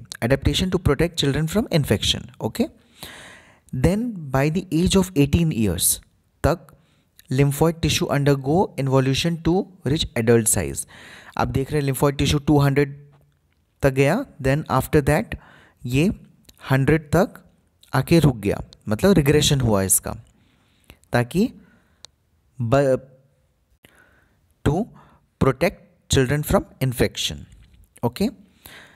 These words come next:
अब आगे देखते हैं, न्यूरल टिश्यू की बात करते हैं। तो neural tissue grows very rapidly and reaches maximum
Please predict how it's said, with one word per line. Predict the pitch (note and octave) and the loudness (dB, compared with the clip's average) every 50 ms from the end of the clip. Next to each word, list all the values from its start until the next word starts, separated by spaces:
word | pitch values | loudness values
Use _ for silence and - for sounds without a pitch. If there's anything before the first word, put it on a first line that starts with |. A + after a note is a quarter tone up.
| _ _ _ _ _ _ _ _ _ - | _ _ _ _ _ _ _ _ _ -4
अब | D#3+ E3+ E3 - - | -2 -2 -2 -4 -4
आगे | C#3+ C#3+ D#3 F3+ | -4 -2 -2 -2
देखते | E3+ F3 E3 - - E3 | -2 -2 -2 -2 0 0
हैं, | D#3+ E3 F3 F3+ | 2 2 0 0
न्यूरल | D#3+ C3+ C3+ C3+ C#3 D3+ E3+ | -2 0 2 2 2 2 2
टिश्यू | D#3+ E3+ D#3 - - E3 | 0 0 0 0 0 0
की | D#3+ E3+ D#3+ | 0 -2 -2
बात | C#3 D3 D3 C#3+ - | 0 -2 -2 -4 -4
करते | - D3 C#3 - D3 | -4 -4 -2 -2 -2
हैं। | D3+ D#3+ D#3 | -2 -2 0
तो | F3 E3+ | 0 0
neural | C#3 A#2+ A#2 A#2+ B2 C#3 E3 F3+ F3+ - | 0 2 2 4 4 4 4 2 2 0
tissue | F3+ - - - G3 G3 F3 D3 B2 - - - | 0 0 0 0 0 -2 -2 -6 -14 -16 -6 0
grows | C3 B2 C3+ D#3 F#3 F#3 - D3+ C#3 A#2+ A#2+ B2 A2+ A#2 A#2+ | 2 4 4 6 4 4 4 2 0 0 -2 -8 -6 0 2
very | B2 B2+ C3+ D#3+ G3+ A3 G#3 | 4 4 4 4 4 4 4
rapidly | F3+ C3+ - - - G#2+ A2 A#2 A#2 B2+ D3 F#3 - - - - - - - _ - C#3 | 2 2 0 -2 -2 -2 -2 -4 -4 -4 -6 -8 -10 -12 -20 -20 -20 -20 -10 _ 0 2
and | D#3+ D#3+ C3+ A#2 A2 | 2 2 2 2 2
reaches | B2+ C#3+ C#3 - - F#3+ G3+ G3+ F#3+ D3 C3 B2+ B2+ | 2 2 0 2 2 2 2 2 2 -2 -2 -2 -2
maximum | B2+ B2 - - - D#3+ E3 F3+ G3 G3+ G3+ | 0 0 0 0 2 2 2 2 2 2 2